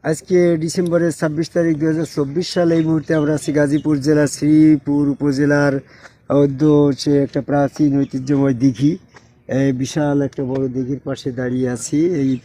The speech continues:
মুহূর্তে, আহ, আমি একটা বিষয় বলতে চাচ্ছি যে আল্লাহ রাব্বুল আলামিন পবিত্র কোরআনের ভিতরে সূরা মাইদা চুয়াল্লিশ, পঁয়তাল্লিশ এবং সাতচল্লিশ নম্বর আয়াতে বলছে, "আমি যা নাজিল করেছি, আহ, তদনুসারে যারা বিধান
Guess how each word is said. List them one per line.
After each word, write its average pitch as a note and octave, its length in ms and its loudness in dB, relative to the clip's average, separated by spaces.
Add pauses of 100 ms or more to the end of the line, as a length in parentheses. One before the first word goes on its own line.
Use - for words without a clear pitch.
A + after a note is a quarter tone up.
মুহূর্তে, B2+ 680 0 (500)
আহ, A#2+ 300 -2
আমি C3 180 2
একটা C3 220 -2
বিষয় B2+ 280 -2
বলতে A#2+ 260 -6
চাচ্ছি C3 580 -4 (460)
যে B2+ 240 -8
আল্লাহ D3 260 0
রাব্বুল D#3+ 280 0
আলামিন D#3+ 380 0
পবিত্র D3+ 380 -4
কোরআনের D3+ 380 -4
ভিতরে D3+ 340 -4
সূরা D3+ 220 -8
মাইদা C#3+ 360 -6
চুয়াল্লিশ, D3+ 340 -6
পঁয়তাল্লিশ D3+ 460 -8
এবং C#3+ 120 -4
সাতচল্লিশ D3 460 -8
নম্বর D3 180 -2
আয়াতে D3 260 -2
বলছে, D3 320 -2
"আমি C#3+ 200 2
যা D#3 160 0
নাজিল D3 320 0
করেছি, C#3 500 0
আহ, - 720 0
তদনুসারে F3+ 640 4
যারা F3 200 6
বিধান D#3+ 520 2